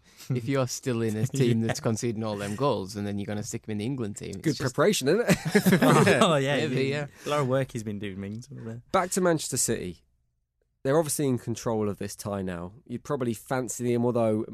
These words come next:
Speaker 3: mean, it is Real Madrid, but you still fancy them to win the home leg.
Speaker 2: Mm.
Speaker 3: Real Madrid missing Ramos now after that red card at the end of the game. Ramos's twenty-sixth red card of
Speaker 2: <laughs>
Speaker 3: his Real Madrid
Speaker 1: Wow.
Speaker 3: career, which is insanity.
Speaker 1: Wow.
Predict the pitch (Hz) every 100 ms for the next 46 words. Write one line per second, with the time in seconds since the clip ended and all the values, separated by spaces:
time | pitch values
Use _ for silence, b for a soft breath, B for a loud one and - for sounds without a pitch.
0 | 110 104 117 135 110 120 113 101 113 104
1 | 98 120 113 139 120 - 113 98 - 110
2 | - 107 110 107 95 120 120 120 117 117
3 | - b b 117 113 123 113 120 110 120
4 | 117 110 107 120 117 110 - 113 113 113
5 | - 104 107 110 - 113 104 92 107 104
6 | 104 98 104 110 113 110 107 110 - 107
7 | - 127 - 117 - 135 135 117 147 131
8 | - - 175 - 151 175 135 123 190 143
9 | 156 151 143 170 131 120 123 160 143 160
10 | 131 120 123 - - 160 131 - 110 113
11 | 123 117